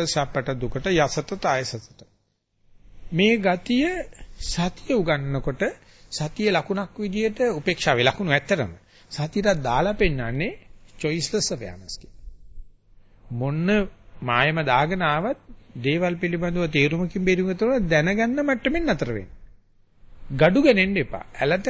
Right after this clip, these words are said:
ඇලර්ට්, ඇලර්ජික් වෙන්න එපා. දැනගෙන ඉන්න. ඉන්න ඉන්න තමන් ඒක, අ, මාස්ටර් කරනවා. නැත්නම් මේ වශී කරගන්න පුළුවන්.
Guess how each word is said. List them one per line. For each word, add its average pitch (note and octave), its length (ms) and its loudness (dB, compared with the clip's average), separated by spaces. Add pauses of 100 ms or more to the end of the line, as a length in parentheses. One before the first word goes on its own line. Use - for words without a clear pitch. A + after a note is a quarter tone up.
ඇලර්ට්, C3 420 0
ඇලර්ජික් G#3+ 420 0
වෙන්න A2+ 220 -2
එපා. F#2 200 -14 (1200)
දැනගෙන D3+ 360 0
ඉන්න. D3+ 200 -2 (640)
ඉන්න D#3 220 -2
ඉන්න C#3+ 200 2
තමන් C#3 360 -4
ඒක, B2 180 -4 (480)
අ, B2+ 300 -10 (120)
මාස්ටර් C#3+ 400 -6
කරනවා. G#2+ 280 -8
නැත්නම් B2+ 380 -8
මේ A#2+ 360 -10
වශී D3+ 320 0
කරගන්න E3 380 -2
පුළුවන්. G#2 260 -10